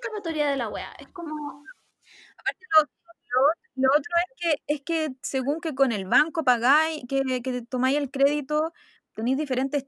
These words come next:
Speaker 2: tasas, diferentes modalidades de pago. Eso lo encuentro tan ridículo. Como, ¿por qué no todo es lo mismo? Y pagan los mismos intereses, pagan en una misma
Speaker 1: Weón.
Speaker 2: no sé. O sea, yo encuentro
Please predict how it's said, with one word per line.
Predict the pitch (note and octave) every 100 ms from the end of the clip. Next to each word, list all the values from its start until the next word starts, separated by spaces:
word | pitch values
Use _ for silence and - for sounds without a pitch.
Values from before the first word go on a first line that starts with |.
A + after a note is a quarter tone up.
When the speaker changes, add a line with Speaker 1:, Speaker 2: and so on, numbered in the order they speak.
| -
Speaker 2:
tasas, | A3+ D4 F4 F4 E4+ D#4+ D#4+
diferentes | C4+ A#3+ C4 D4+
modalidades | D4 B3+ A3+ A3+ D4+
de | C#4+ G#3
pago. | A3+ D#4+ D#4+
Eso | D4 E4
lo |
encuentro | C4 A#3 A#3+ B3
tan | - G3 G3
ridículo. | G#3 G3+ G3+ G#3 G#3 G#3+ _ _
Como, | D4 E4
¿por | C#4
qué | - F4+
no | G4+
todo | G4+ F#4+ G#4+
es | G#4 F#4
lo | D#4
mismo? | E4 G4 E4 E4+ G4+ - -
Y | A3
pagan | C#4+ F#4
los | F#4
mismos | D4+ E4+ G4
intereses, | G4+ D#4+ D4 E4 - C#4 C#4+ C4
pagan | C#4+ D#4
en | D4 C4+
una | C#4
misma | C4+ D#4+ D#4+ E4 E4 D4+ _ -
Speaker 1:
Weón. | G#3 A3+ A3 G#3 _ - - _ _ _ _ _ _ _ _ _ _ _ -
Speaker 2:
no | -
sé. | - C4
O | B3+ - -
sea, | D4
yo | D#4
encuentro | E4+ D#4 E4